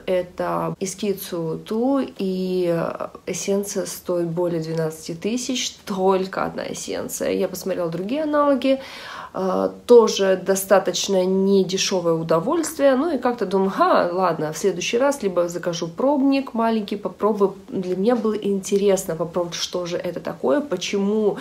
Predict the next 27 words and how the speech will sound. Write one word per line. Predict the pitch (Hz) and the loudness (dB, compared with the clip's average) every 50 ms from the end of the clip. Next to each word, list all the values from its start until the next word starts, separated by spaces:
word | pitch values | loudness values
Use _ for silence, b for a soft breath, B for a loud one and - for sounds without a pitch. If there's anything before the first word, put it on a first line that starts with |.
| B B B B B 254 B - | B B B B B -10 B 0
почему | - 190 190 - - - 208 196 202 202 208 220 226 226 208 | 0 0 2 2 0 0 0 0 0 2 2 4 4 4 2
все | 196 196 - - - 214 214 202 | 0 -2 -4 -6 -4 -2 -2 -2
так | 196 202 190 185 180 180 | 0 0 -2 -2 -2 0
гудят | 180 180 185 180 190 175 175 170 - | -2 -2 0 2 2 2 2 0 -4
по | 170 | -6
поводу | 165 170 - 180 175 175 170 170 175 | -6 -4 -4 -4 -4 -2 -2 -2 -2
этих | 160 160 175 180 170 170 - 190 185 - | -2 0 -2 -4 -4 -4 -6 -6 -6 -6
эссенций, | 190 190 - 220 233 247 262 247 - 240 233 | -6 -6 0 2 4 4 4 4 4 2 4
что | 233 - - - 208 196 | 4 2 -2 -2 -2 -2
же | 185 170 | -2 -2
там | 160 - 165 160 160 160 165 | -2 -2 -2 0 -2 -2 -4
такое, | - 170 170 170 - 240 240 240 | -4 -4 -4 2 6 8 8 8
почему | 240 - 190 190 - - 220 214 208 202 - | 6 0 -2 -2 0 -2 -2 0 -2 -2 0
они | - 185 185 185 185 | -2 0 0 0 -2
так | 175 - - - 202 202 202 | -2 -2 0 0 0 2 2
классно | - 226 214 202 196 196 - 185 | 0 2 4 4 2 0 -4 -4
увлажняют | 175 175 175 175 185 185 175 175 175 - | -2 -2 -2 -2 -2 -2 -2 -2 -4 -6
кожу. | - - 277 294 311 285 302 320 - - B B B | -4 -4 -2 -2 0 -2 -2 -4 -4 -6 B B B
И | 196 | 2
там | - 226 202 190 | 4 4 4 4
же | 180 190 | 2 0
в | 180 | -2
Японии | 190 202 196 254 311 330 277 220 | -2 -2 0 0 0 2 2 2
я | 208 190 | 2 2
узнала, | 185 180 208 226 247 240 208 196 | 0 2 2 0 0 0 0 -2
что | - - - 196 | -4 -2 -2 -4
будет | 180 175 175 208 208 202 208 202 202 - | -4 -2 -4 -4 -4 -2 -4 -6 -8 -10